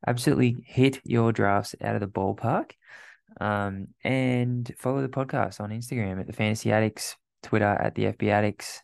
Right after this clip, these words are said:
Hit us up with any questions you have about your upcoming drafts. And, uh, let's get into it. So,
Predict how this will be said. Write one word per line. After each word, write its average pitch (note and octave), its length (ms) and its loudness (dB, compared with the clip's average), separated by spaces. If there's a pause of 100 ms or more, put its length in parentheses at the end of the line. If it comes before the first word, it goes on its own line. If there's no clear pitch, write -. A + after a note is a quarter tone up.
(140)
Hit G#2+ 140 0
us G#2+ 120 0
up G2 100 4
with - 80 0
any A2 140 4
questions G#2+ 400 -2
you G2+ 60 -4
have B2 320 2
about G#2+ 180 -4
your G2+ 160 0
upcoming G2+ 320 -6
drafts. B2 500 0 (720)
And, A2+ 260 0
uh, A2+ 240 4
let's B2+ 140 0
get C3+ 140 0
into A#2+ 220 0
it. - 140 -4
So, A#2 420 0